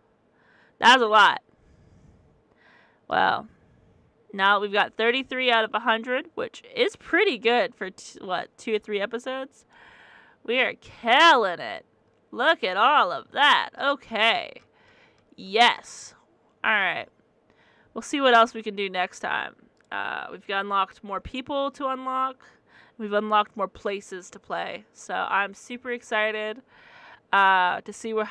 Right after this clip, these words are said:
h-, how far we can go and if we can get all the unlocks done.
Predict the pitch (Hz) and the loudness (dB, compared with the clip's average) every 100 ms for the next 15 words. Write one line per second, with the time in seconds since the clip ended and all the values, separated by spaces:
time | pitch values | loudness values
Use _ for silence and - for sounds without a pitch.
0 | 226 190 196 208 214 220 208 208 214 202 | -10 -10 0 2 4 4 4 2 -2 -8
1 | 202 196 233 226 185 185 185 180 175 196 | -6 -2 0 -2 -8 -10 -4 0 2 2
2 | 202 190 196 202 208 - - 196 214 277 | 0 -4 -4 -4 -4 -6 -6 -4 -4 -6